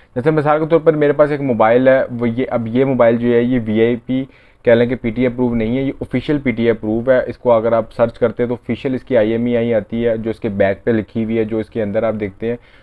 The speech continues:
तो इसकी ये कह लें कि official जो है ये पीटीए अप्रूव है। अब मेरे पास एक मोबाइल है जो कि किट फ़ो-, अ, किट फ़ोन है जो कि बाहर से import हुआ हुआ, बाहर से आया हुआ है और इसका जो पीटीए टैक्स है वो चालीस हज़ार रुपये है। तो अब मैं क्या करूँगा दोस्तों, इस मोबाइल का जो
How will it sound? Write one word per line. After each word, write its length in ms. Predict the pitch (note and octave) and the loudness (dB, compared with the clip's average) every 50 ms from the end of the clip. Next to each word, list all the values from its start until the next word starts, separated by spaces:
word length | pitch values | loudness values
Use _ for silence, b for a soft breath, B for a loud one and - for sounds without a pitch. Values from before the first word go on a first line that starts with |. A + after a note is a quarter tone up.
| b b - | b b -4
तो 200 | B2+ B2+ B2+ - - - | -2 0 0 -2 -4 -8
इसकी 240 | B2 - - C#3 C3 | -12 -8 -6 -4 -2
ये 180 | C3 C3+ C3+ | 0 0 0
कह 140 | B2+ C#3+ B2+ | 0 0 0
लें 140 | B2+ C3+ C3 | 0 0 -2
कि 60 | C#3 | -4
official 480 | C3 - B2 - B2+ A#2 - C#3+ C#3+ C#3+ | -6 -8 -6 -4 -4 -4 -2 -2 -2 -2
जो 120 | C#3 C3+ | 0 2
है 220 | B2+ A#2+ A#2 A#2 A#2 | 2 4 4 2 2
ये 160 | A#2 A#2+ B2 | 0 -2 -4
पीटीए 380 | A#2 A#2 A2+ G2+ - A2+ A2+ A2+ | -4 -4 -6 -6 -4 -4 -4 -4
अप्रूव 380 | G#2+ - - G#2+ A2 A#2 B2+ | -4 -4 -6 -6 -4 -2 -2
है। 60 | C3 | -4
अब 140 | - - B2 | -4 -4 -2
मेरे 160 | A#2+ B2 B2+ | 0 0 0
पास 220 | B2+ C#3 C#3 B2 C#3 | 2 0 0 -2 -2
एक 100 | C3+ C3+ | -6 -6
मोबाइल 420 | C#3+ C#3 A#2+ A#2 A2 A2 A#2 B2 | -4 -2 0 2 2 2 2 2
है 40 | B2+ | 0
जो 160 | B2 B2+ B2+ | -2 -2 -4
कि 100 | B2 C3+ B2 | -6 -6 -8
किट 240 | _ - D3 D3 | _ -6 -6 -6
फ़ो-, 200 | - - - C3+ | -6 -8 -12 -12
अ, 360 | C3 - - - A#2 A#2 A#2 A2+ - - | -12 -12 -8 -4 -2 -2 -2 -2 -4 -6
किट 120 | C#3 B2+ | -8 -8
फ़ोन 260 | - - C3+ B2+ B2+ | -6 -4 -4 -2 -2
है 80 | C3 B2+ | -2 0
जो 140 | B2 B2 A#2 | 0 -2 -2
कि 80 | B2+ A#2+ | -2 -4
बाहर 260 | A2 A2 G#2 G#2+ A2 | -2 0 0 0 0
से 140 | - C3+ B2+ | -2 -4 -6
import 340 | B2 A2+ A#2 A2+ A2+ A2 | -6 -2 0 0 0 0
हुआ 140 | A#2+ A2+ A2+ A2+ | 0 0 2 2
हुआ, 80 | A2+ G#2+ | 0 0
बाहर 200 | G#2+ G2+ G#2 G#2 | 0 0 0 -2
से 160 | - - A#2 | -2 -2 -2
आया 220 | G#2+ G#2 G#2+ A2 | 0 0 0 0
हुआ 240 | A2+ A2+ A#2+ A#2+ A#2 | -2 -2 -2 -2 -2
है 60 | A2+ | -2
और 260 | - - A#2 A2 A2 | -2 -4 -4 -4 -4
इसका 280 | F2+ G#2+ A2 _ A#2 A2+ | -4 -8 -8 _ -4 -4
जो 100 | A2+ A2+ | -4 -4
पीटीए 360 | - - A2 G#2 A2+ A#2 A#2 | -6 -6 -6 -4 -2 -4 -2
टैक्स 260 | A#2 A#2 A2 - - | -2 -2 -4 -4 -4
है 60 | B2 B2 | -4 -4
वो 80 | B2+ | -4
चालीस 380 | B2 - A2 G2 G#2 G#2 - G#2 | -4 -2 -2 -2 -2 -2 -4 -4
हज़ार 180 | G2 F#2 F2 | -2 -2 -2
रुपये 220 | E2 - - F2+ F2 | -2 -4 -8 -10 -10
है। 80 | E2+ - b b b b b b b | -10 -12 b b b b b b b
तो 60 | - | -2
अब 100 | C3 B2+ | 0 0
मैं 140 | C3+ C#3+ C#3+ | 0 0 -2
क्या 220 | - - C#3+ C#3 D3+ | 0 2 2 2 2
करूँगा 300 | - D#3 C#3+ C#3+ C#3+ C#3+ | 2 0 -2 0 0 -2
दोस्तों, 300 | C#3+ C#3 C3+ - C3+ - - | -2 -4 -4 -6 -8 -6 -6
इस 140 | C3+ - - | -8 -6 -6
मोबाइल 280 | D3 A#2+ A#2+ A#2+ A#2+ A#2 | -2 2 2 2 2 2
का 120 | - C3 | 2 -2
जो 140 | B2+ C3 - | -2 -2 -4